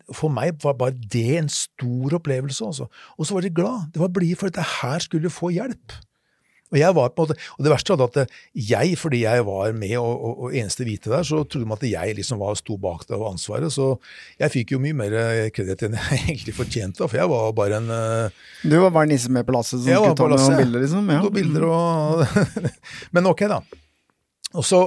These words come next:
Speaker 1: <clears throat> Su-, Sukmaya da var den, hun var den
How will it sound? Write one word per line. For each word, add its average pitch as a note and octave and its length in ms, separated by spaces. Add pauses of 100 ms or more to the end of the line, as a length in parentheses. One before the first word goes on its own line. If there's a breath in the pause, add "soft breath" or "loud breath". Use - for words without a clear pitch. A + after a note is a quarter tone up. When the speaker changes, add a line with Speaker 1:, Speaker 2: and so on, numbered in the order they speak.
Speaker 1:
<clears throat> - 1160
Su-, F3 400
Sukmaya D#3+ 400
da E3+ 120
var C#3+ 160
den, B2 220
hun C#3 300
var E3+ 120
den - 80